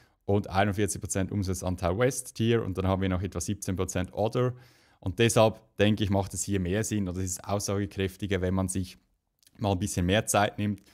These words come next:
und recherchiert, wie denn die Umsätze verteilt sind. Das haben wir uns anfangs schon angeschaut. Ich zeige euch das nochmals. Also etwas mehr als die Hälfte kommt über diesen Collection-Bereich, dann etwa neunzehn Prozent über diesen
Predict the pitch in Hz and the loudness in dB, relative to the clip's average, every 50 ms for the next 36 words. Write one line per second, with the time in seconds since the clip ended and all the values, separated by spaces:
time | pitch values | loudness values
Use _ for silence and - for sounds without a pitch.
0 | _ _ _ _ _ _ _ - 104 98 98 101 98 101 101 101 101 98 92 98 | _ _ _ _ _ _ _ 0 2 4 4 4 4 4 4 2 2 0 -2 -2
1 | 101 101 92 - 98 - - - 95 95 98 101 - - - 92 92 95 104 - | -2 -2 -2 -2 -4 -6 -6 -4 -2 0 0 -2 -4 -10 -18 -16 -14 -10 -4 -4
2 | 101 90 87 92 - 95 98 101 90 98 92 92 - - 92 - 90 - 107 110 | -2 -2 -2 -4 -4 -4 -4 -4 -4 -4 -6 -6 -6 -10 -12 -12 -4 2 4 4
3 | 123 135 - - - 123 113 101 - 107 98 98 98 95 - - - 101 101 - | 4 4 2 0 -2 -2 -2 -2 -2 -2 0 0 0 -2 -4 -4 -4 -4 -2 -2
4 | 101 92 85 - - - - 104 117 117 120 - 110 98 98 98 - - - 90 | -2 -4 -4 -6 -6 -4 -2 0 0 0 0 2 2 2 2 -2 -4 -6 -2 0
5 | 92 98 107 101 - 107 - - 107 98 101 101 98 95 98 95 - - - - | 0 0 0 -2 -4 -6 -4 -2 -2 0 2 2 2 2 2 0 -4 -8 -12 -20
6 | - _ _ _ _ - - 92 95 85 101 - 110 98 - - 104 95 104 104 | -20 _ _ _ _ -4 -2 -2 0 -2 -2 -2 -2 -2 -2 0 0 2 2 2
7 | 104 - - 101 82 92 92 101 98 - - 98 - - 92 90 - 98 87 87 | 0 -2 -4 -4 -2 0 0 0 -2 -6 -10 -10 -6 -6 -6 -6 -6 -8 -8 -6
8 | 90 92 90 95 92 - _ - 90 98 117 135 - - - 139 127 117 120 113 | -6 -6 -8 -8 -10 -6 _ 0 2 2 2 2 0 -4 -4 -4 -2 0 2 2
9 | 107 104 107 113 117 - - _ _ _ _ _ _ _ _ - 95 98 95 98 | 4 2 2 0 -2 -8 -14 _ _ _ _ _ _ _ _ -2 0 0 0 -2
10 | 92 - 95 92 90 92 95 90 - 92 85 92 82 - 98 92 95 92 - 101 | -2 0 2 2 2 2 2 0 -2 -4 -4 -6 -4 -2 -2 -2 -2 -2 -4 -6
11 | 95 90 87 92 90 90 98 92 90 - - | -6 -4 -4 -6 -6 -4 -4 -4 -4 -4 -8